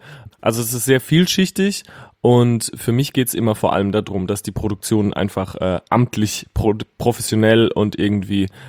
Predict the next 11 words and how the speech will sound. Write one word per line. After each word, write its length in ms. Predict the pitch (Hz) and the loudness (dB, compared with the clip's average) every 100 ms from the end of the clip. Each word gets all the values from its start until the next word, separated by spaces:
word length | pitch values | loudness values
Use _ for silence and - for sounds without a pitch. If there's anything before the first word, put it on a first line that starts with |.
| - | -10
äh, 340 | - 92 92 85 - 98 | -2 0 2 -2 -6 -10
glatt 360 | - 113 - - | 0 0 0 -6
klingen. 380 | - 98 90 87 | -2 0 0 -2
Ich 140 | - | -2
bin 160 | 123 120 | 0 0
kein 240 | 120 101 | 0 -2
Fan 400 | - 101 98 95 - - _ | 0 0 2 0 -6 -20 _
bei 120 | 98 | -6
Drangsal 680 | 92 104 113 117 90 87 90 - - | -4 0 0 0 0 0 -4 -10 -20
von 340 | - - 107 107 | -14 -2 0 0
so 580 | 101 95 90 87 87 | 0 2 2 2 0